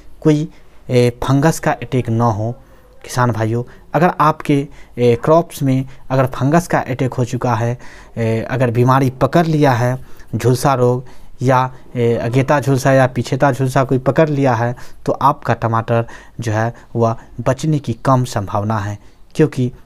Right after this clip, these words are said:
किसान भाइयों, अभी जो यह अटैक हो रही है, अभी जो बीमारी लग रही है या झुलसा रोग या, ए, दो से,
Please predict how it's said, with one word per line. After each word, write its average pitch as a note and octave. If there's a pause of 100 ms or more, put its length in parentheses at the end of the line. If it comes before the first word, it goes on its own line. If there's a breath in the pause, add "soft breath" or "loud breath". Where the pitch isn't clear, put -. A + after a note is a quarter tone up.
(120)
किसान C3
भाइयों, A#2 (100)
अभी D3+
जो D3 (360 soft breath)
यह B2+
अटैक E3
हो D3
रही C3+
है, B2+
अभी B2
जो C3
बीमारी A#2+
लग C3
रही B2+
है A#2+ (260 loud breath)
या B2
झुलसा A#2
रोग A#2+ (260 loud breath)
या, C3 (380 loud breath)
ए, B2
दो C#3+
से, D3+